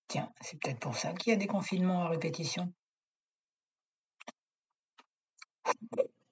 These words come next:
Oh, bientôt, je vais être reconnaissante envers toutes les conneries qu'ils nous font. Non. Enfin, oui, non,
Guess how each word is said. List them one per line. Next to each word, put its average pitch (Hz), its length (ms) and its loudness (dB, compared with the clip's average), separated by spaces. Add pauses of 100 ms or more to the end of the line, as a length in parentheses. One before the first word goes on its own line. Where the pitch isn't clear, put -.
(1160)
Oh, 170 100 4
bientôt, 123 420 4
je 185 80 6
vais 175 80 8
être 165 140 4
reconnaissante 165 600 6
envers 165 240 2
toutes - 200 -6
les 175 120 0
conneries 156 320 2
qu'ils 147 160 0
nous 143 100 2
font. 233 220 -2 (960)
Non. 113 200 -4 (400)
Enfin, 117 240 0
oui, 160 260 -2 (140)
non, 156 240 -4